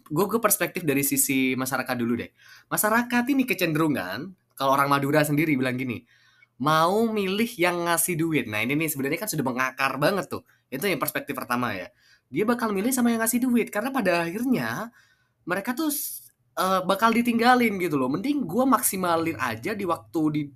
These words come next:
di pilpres, di apa, di waktu caleg-caleg ini lagi nyari suara gitu. Ya udah, gue maksimalin aja tuh. Yang penting ngasih duit, gue milih gitu kan. Atau pada akhirnya mereka tidak memilih atau golput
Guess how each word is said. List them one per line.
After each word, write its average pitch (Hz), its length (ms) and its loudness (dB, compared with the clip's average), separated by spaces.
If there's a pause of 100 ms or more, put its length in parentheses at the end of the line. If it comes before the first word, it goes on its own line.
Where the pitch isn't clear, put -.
(200)
di 147 180 0 (140)
pilpres, 160 800 -6 (320)
di 131 560 -2
apa, 165 440 -2 (720)
di 170 320 -2 (240)
waktu 160 240 -2
caleg-caleg 156 640 -2
ini 151 320 -2 (240)
lagi 147 720 0 (320)
nyari 151 320 -2
suara 160 560 0
gitu. 117 240 -10 (220)
Ya 113 100 -6
udah, 175 160 -4
gue 139 80 -2
maksimalin 113 560 -6
aja 185 240 -4
tuh. 156 160 -6 (220)
Yang 120 160 -8
penting 180 180 -6
ngasih 147 220 -2
duit, 151 320 -2
gue 139 160 -2
milih 139 500 -2
gitu 120 140 -10
kan. 101 180 -8 (300)
Atau 233 260 2
pada 175 220 2
akhirnya 139 340 -2
mereka 208 320 -2
tidak 151 320 -4
memilih 160 540 -2
atau 151 340 -2
golput 147 400 -4